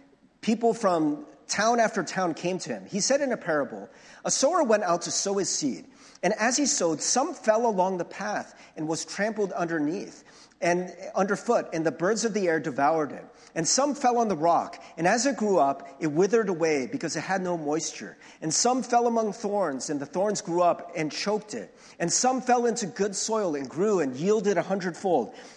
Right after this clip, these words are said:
And he said these things, he, as he said these things, he called out,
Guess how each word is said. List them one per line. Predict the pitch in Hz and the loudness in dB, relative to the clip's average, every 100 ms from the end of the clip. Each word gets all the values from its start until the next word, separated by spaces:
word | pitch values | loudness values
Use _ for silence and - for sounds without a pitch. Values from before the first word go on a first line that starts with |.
| - | 0
And | 180 | 2
he | 214 | 4
said | - 247 240 | 4 2 2
these | 269 - | -2 0
things, | 190 175 175 - - - | 0 0 -2 -6 -10 -8
he, | 196 | -4
as | 180 196 214 | 2 2 4
he | 247 | 2
said | - 202 | 2 2
these | 175 151 | 0 -2
things, | 160 147 | -2 -2
he | 165 | -4
called | - 190 202 180 | -4 0 2 4
out, | 151 117 | 2 0